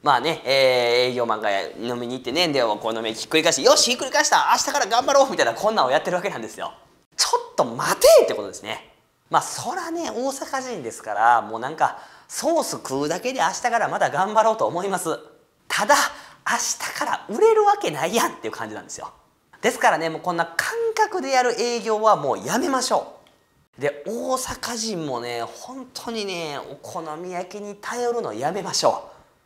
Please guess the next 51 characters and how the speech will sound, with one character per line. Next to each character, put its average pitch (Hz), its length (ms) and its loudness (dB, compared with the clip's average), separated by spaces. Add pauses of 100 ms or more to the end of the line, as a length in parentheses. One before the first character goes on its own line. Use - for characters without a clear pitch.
(240)
う。 - 20 -8
い - 20 -8
や、 139 80 -8 (200)
僕 180 200 -2
は 247 80 2
ね、 233 140 -2
そ - 100 -2
う 285 40 -2
い - 20 -2
う 226 40 -4
の 139 60 -2
本 226 140 -6
当 - 80 -6
嫌 453 340 4
い 415 40 0
じ 349 100 -2
ゃ - 20 -2
な - 60 0
い - 60 -2
ん - 20 -4
で 151 60 -4
す - 80 -8
よ。 95 60 -6 (120)
嫌 453 240 6
い 440 60 4
じ 427 60 2
ゃ 403 40 0
な 196 120 2
い 151 40 2
で 135 60 0
す。 - 100 -6
あ - 60 2
の、 147 100 0
美 190 140 4
味 - 20 -4
し - 80 -4
い 381 60 4
お - 40 4
好 190 80 0
み 165 60 0
焼 156 80 -4
き 156 60 0
や 160 80 6
っ - 20 -12
た 156 80 2
ら 131 60 0
ぜ 190 120 0
ひ、 202 180 -4 (200)
あ 123 100 -2
の、 113 340 0
教 165 60 -2